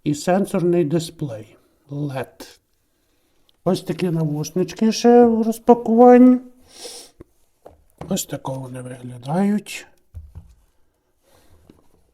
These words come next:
Що тут пише? На шістнадцяти мовах. Ну, шкода, я не знаю, чекайте, тут і переписано.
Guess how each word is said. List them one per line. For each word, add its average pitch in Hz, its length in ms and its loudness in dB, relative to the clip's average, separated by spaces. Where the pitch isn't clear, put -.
Що 143 100 -20
тут 127 100 -20
пише? 135 420 -12
На 175 120 0
шістнадцяти 190 760 -4
мовах. 139 500 -6
Ну, 165 220 -2
шкода, 175 520 -2
я 160 180 -2
не 156 140 0
знаю, 127 320 -10
чекайте, - 460 -18
тут - 240 -20
і 131 40 -12
переписано. - 880 -18